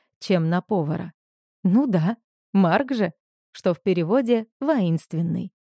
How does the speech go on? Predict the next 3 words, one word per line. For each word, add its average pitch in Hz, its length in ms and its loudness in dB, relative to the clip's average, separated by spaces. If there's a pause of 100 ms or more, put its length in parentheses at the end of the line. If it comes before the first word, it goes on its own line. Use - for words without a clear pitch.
(140)
как - 420 -4 (220)
Крас. - 580 -4 (1000)
Марк 220 640 -2